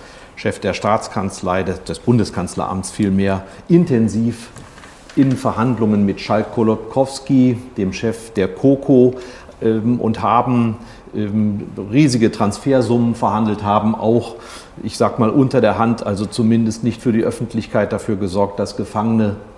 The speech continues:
freigekauft werden konnten, damit ja auch Devisen über die Mauer gereicht. Haben Sie persönlich eigentlich einen Eindruck von der D D R gehabt?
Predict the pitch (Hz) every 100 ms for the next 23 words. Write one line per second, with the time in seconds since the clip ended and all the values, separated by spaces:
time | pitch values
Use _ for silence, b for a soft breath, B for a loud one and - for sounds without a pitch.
0 | - - 101 120 120 - 110 - 107 104
1 | 101 104 - 110 110 117 113 95 104 101
2 | 110 - 127 - 117 98 107 123 110 117
3 | 113 117 110 101 98 101 110 104 87 90
4 | 110 123 - - B B B B B B
5 | B - 156 143 147 120 104 123 180 -
6 | - 120 139 131 139 - - - - -
7 | 117 117 110 - - 117 135 127 117 -
8 | 120 127 113 110 120 110 - 113 107 -
9 | 135 -